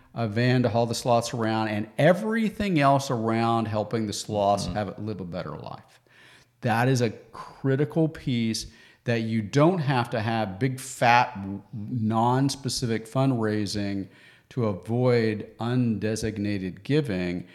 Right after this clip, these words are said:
Speaker 1: You just have to know what you're doing in terms of specificity and the broadening of the, of the ask.
Speaker 2: Hmm.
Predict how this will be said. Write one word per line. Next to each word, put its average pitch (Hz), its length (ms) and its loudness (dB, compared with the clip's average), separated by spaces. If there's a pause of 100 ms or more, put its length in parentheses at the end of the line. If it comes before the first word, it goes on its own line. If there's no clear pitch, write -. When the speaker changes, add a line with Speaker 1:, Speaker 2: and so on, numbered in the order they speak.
(180)
Speaker 1:
You 113 100 -2
just 113 100 -4
have 127 200 0
to 117 80 -2
know 113 280 4
what 147 380 2
you're 117 240 -2
doing 107 580 2
in 92 160 -4
terms 101 340 -6
of 82 80 -6
specificity 175 1160 -2 (420)
and 110 280 -2
the 101 60 -2
broadening 95 680 -2
of 87 260 -8
the, 90 260 -10 (160)
of 92 180 -12
the 78 300 -8
ask. - 400 -12 (160)
Speaker 2:
Hmm. 110 80 -8